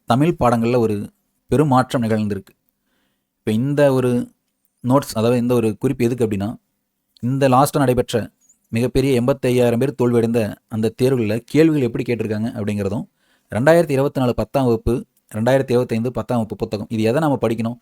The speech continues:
ஏன்னா சிலபஸ்ல கொடுத்திருக்கிறது ஒன்பது தலைப்புகள் கொண்ட ரெண்டாயிரத்தி இருபத்தி நாலு பத்தாம் வகுப்பு பாடப்புத்தகத்தோட அதை தான் சிலபஸா கொடுத்திருக்கிறாங்க. ஆனா இப்ப வந்து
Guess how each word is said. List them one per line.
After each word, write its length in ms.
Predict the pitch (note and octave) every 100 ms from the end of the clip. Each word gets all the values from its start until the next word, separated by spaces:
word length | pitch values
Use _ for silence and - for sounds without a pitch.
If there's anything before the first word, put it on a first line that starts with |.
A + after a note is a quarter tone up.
| _ _ _ -
ஏன்னா 120 | A#2+
சிலபஸ்ல 440 | - D3 E3 D#3+ C3
கொடுத்திருக்கிறது 540 | B2+ A#2+ A#2 A#2+ C#3+ - A#2+
ஒன்பது 380 | A#2+ C#3 A#2+ G2+ _ _ _ _ _ -
தலைப்புகள் 460 | A#2+ C3 B2+ A#2+ A2+
கொண்ட 140 | B2 - - _ _ _ -
ரெண்டாயிரத்தி 360 | B2 D3 D3 C3+
இருபத்தி 220 | C3+ C3
நாலு 120 | C3+
பத்தாம் 260 | C3 B2 C3+
வகுப்பு 160 | A#2+ A2
பாடப்புத்தகத்தோட 640 | A2+ A2+ A2 A2+ A2 B2 A2 A2 _ _ _ _ _
அதை 160 | A#2+ B2
தான் 140 | C3+ B2+
சிலபஸா 300 | A#2 A2+ A2
கொடுத்திருக்கிறாங்க. 500 | A2+ A2 F#2+ F#2+ - _ _ _ _ _ _ _ _ _ A#2+
ஆனா 140 | C#3+
இப்ப 200 | C#3+ C3+
வந்து 240 | C#3 D3+